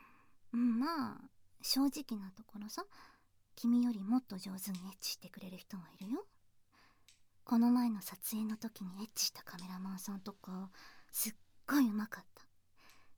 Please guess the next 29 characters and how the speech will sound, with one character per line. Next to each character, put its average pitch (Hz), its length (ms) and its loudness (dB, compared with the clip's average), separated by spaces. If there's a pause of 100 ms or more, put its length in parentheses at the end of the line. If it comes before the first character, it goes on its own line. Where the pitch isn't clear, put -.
(120)
私 277 340 0
初 277 300 0
め 554 80 -8
て 233 100 -8
潮 240 220 -4
吹 240 140 -2
い - 40 -6
ち 226 100 -2
ゃ - 40 -6
っ - 20 -20
た - 180 -18
し。 - 180 -18 (1040)
<laughs> 302 180 -6 (720)
こ 254 80 -2
っ 240 120 -4
ち 262 120 0
終 - 20 0
わ 208 120 -4
っ - 40 -12
た - 160 -8
か 190 140 -10
ら、 196 200 -8 (420)
反 226 180 2
対 214 180 -4
の 214 100 -4
手 - 160 -6
出 - 140 -12
し - 80 -12
て。 359 240 -6